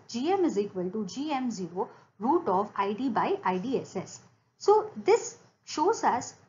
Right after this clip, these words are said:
h-, for a J fet or a depletion type mosfet, how we can, how we can calculate s-, uh, one of the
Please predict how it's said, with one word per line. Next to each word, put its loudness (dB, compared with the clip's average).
h-, -2
for 6
a 4
J 2
fet -2
or 4
a -4
depletion 2
type 0
mosfet, -6
how 4
we 6
can, 0
how 2
we 0
can -2
calculate 0
s-, -8
uh, 2
one 4
of 0
the 0